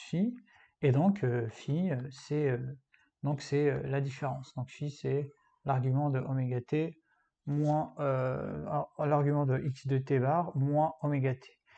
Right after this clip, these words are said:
Et qui est, euh, donc c'est la même chose que l'argument de x zéro, parce que la norme, donc, euh, le,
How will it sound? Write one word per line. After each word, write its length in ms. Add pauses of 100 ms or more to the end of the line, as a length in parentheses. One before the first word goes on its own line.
(200)
Et 140
qui 240
est, 140
euh, 360
donc 240
c'est 460
la 120
même 180
chose 360
que 100
l'argument 460
de 140
x 320
zéro, 360
parce 240
que 460 (720)
la 100
norme, 400
donc, 300
euh, 420
le, 420